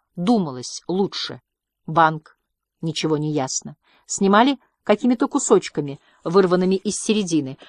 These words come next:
Артистам не дают времени совсем. Что из этого одеяла лоскутного выйдет? Рванул или не рванул?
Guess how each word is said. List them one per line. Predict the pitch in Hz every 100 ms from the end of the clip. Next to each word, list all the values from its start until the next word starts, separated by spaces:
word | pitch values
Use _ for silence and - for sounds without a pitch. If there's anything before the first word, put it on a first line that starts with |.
| -
Артистам | 180 - 226 - 220
не | 214
дают | 214 214 220
времени | 208 202 180 185
совсем. | 214 190 - 151 131 - _ _
Что | - - 185
из | 185 185
этого | 185 190
одеяла | 185 190 175 180 170 175
лоскутного | 170 - 180 - 170 165
выйдет? | 165 156 156 _ _ _ _
Рванул | 156 165 160 160 175 202
или | - 190 190 -
не | 180 185 147
рванул? | 147 143 143 131